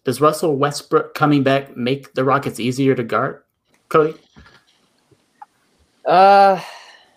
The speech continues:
Speaker 2: that's a tough question, honestly. I, you know, there are gonna be less three-pointers 'cause he's gonna be driving more.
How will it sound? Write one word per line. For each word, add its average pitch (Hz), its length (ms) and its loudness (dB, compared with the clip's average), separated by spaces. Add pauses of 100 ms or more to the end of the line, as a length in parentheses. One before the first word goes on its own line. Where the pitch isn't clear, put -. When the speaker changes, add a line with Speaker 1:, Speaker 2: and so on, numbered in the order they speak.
(360)
Speaker 2:
that's 170 200 -4
a 247 40 -4
tough 220 260 -2
question, 143 400 -4
honestly. 117 520 -6
I, 127 220 -4 (160)
you 117 120 -14
know, 117 140 -2
there 123 180 2
are 123 140 2
gonna 127 180 -2
be 120 160 -4
less 113 240 -2
three-pointers 117 520 -6
'cause 107 140 -8
he's 110 140 -10
gonna 117 120 -8
be 107 80 -8
driving 104 500 -4
more. 120 340 -4